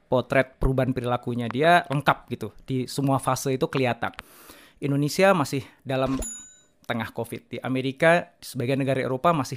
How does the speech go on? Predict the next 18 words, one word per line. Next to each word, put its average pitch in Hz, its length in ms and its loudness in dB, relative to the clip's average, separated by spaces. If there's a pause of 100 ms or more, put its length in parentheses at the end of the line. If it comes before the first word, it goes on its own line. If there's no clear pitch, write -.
(140)
di 135 160 -4
tengah 123 160 -6
covid. 120 400 -4
Jadi 127 320 -6
nggak - 480 -8
pas 147 240 0
kalau 127 160 -4
kita 139 240 -2
motretnya 123 400 -2
dari 123 240 0
negara-negara 113 480 -2
itu. 113 240 -6 (400)
Ya. 104 160 -4 (480)
Dan 160 320 0
ini 220 160 4
dilakukan 170 320 4
oleh 147 240 2
McKinsey 143 720 -4